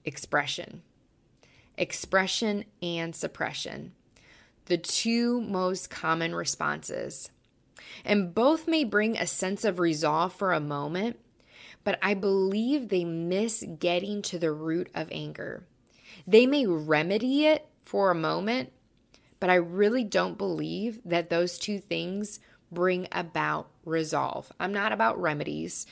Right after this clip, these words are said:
Like, a Band-Aid is good for the moment. However,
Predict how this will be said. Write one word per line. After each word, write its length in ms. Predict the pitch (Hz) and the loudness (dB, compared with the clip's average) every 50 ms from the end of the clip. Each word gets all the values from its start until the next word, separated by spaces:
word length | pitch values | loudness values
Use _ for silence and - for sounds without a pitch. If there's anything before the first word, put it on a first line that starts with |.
| - - - - _ | -20 -20 -20 -6 _
Like, 220 | 170 165 165 - | 0 0 0 2
a 80 | - 175 | 0 0
Band-Aid 520 | 175 180 175 180 196 208 208 208 214 220 | 2 2 0 0 0 0 0 0 2 2
is 180 | 226 226 208 185 | 0 0 -2 -2
good 460 | 165 165 156 156 156 151 160 175 190 - _ - | 2 2 4 4 4 4 2 -2 -8 -16 _ -20
for 220 | - - 190 175 | -8 0 2 2
the 100 | 175 185 | 2 2
moment. 540 | 202 190 151 151 151 147 147 151 - - - _ _ _ _ _ _ _ _ _ _ _ _ _ _ _ | 2 0 0 -2 -2 -4 -4 -4 -4 -6 -8 _ _ _ _ _ _ _ _ _ _ _ _ _ _ _
However, 760 | _ - - 190 190 185 190 190 175 165 165 160 170 175 - | _ -2 0 2 4 4 2 2 2 2 2 2 0 -4 -8